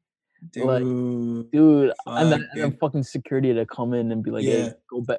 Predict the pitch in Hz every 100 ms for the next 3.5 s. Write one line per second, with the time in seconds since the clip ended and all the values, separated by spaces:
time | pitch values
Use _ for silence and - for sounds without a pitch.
0 | 127 120 117 113 - 110 110 113 151 -
1 | - _ - - - 131 139 202 - 127
2 | 139 196 160 147 147 135 151 120 120 117
3 | 120 117 104 101 117